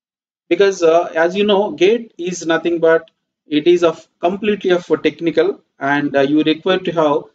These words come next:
thorough preparation in all the subjects according to your syllabus, irrespective of the branch. Okay, so whatever the branch, whether it is computer science or electronics or, uh, electrical, mechanical, civil, whatever, it doesn't matter. But, uh, the preparation strategy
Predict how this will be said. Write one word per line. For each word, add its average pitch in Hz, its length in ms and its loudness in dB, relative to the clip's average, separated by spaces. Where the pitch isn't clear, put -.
thorough 214 300 4
preparation 180 840 0
in 147 160 -2
all 170 180 2
the 180 100 -4
subjects 151 760 -2
according 156 460 0
to 147 60 -12
your 139 120 -4
syllabus, 131 560 -6
irrespective 170 640 -2
of 143 60 -6
the 147 80 -4
branch. - 560 -6
Okay, 135 300 -2
so 165 140 -2
whatever 160 340 2
the 190 160 -2
branch, 165 240 0
whether 151 200 -2
it 151 80 -6
is 151 120 -6
computer 156 360 0
science 165 520 -2
or 147 160 2
electronics 143 840 -2
or, 135 280 -2
uh, 135 300 2
electrical, 139 600 -2
mechanical, 135 640 -2
civil, 151 240 0
whatever, 160 340 4
it 131 100 -2
doesn't 160 280 2
matter. 135 320 -4
But, 143 200 -2
uh, 135 200 2
the 139 80 -6
preparation 202 560 0
strategy 160 760 -2